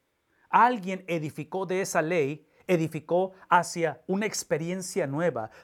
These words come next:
donde esa experiencia nueva, donde esa ley que apuntaba a ese nacimiento virginal, literalmente nació, caminó, vivió, eventualmente muere, sepultado. En fin, ustedes saben todo eso.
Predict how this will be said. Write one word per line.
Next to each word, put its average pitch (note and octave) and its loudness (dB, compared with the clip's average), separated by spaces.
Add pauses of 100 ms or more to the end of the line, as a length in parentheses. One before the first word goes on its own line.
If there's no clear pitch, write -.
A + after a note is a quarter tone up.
donde D#3 4
esa G3 -2
experiencia F#3 0
nueva, D#3+ 2 (220)
donde D#3 6
esa A3+ 4
ley G3 0
que C4+ -4
apuntaba G3 -4
a D3 0
ese E3 -4
nacimiento D#3+ -8
virginal, D3 -4 (220)
literalmente E3+ 2
nació, E3+ 0
caminó, E3+ 2
vivió, D#3+ 0 (140)
eventualmente F3 -2
muere, D3 -2
sepultado. C#3+ -2
En C#3+ -8
fin, - -14
ustedes A3+ -2
saben F#3 -2
todo F3+ -2
eso. E3+ -2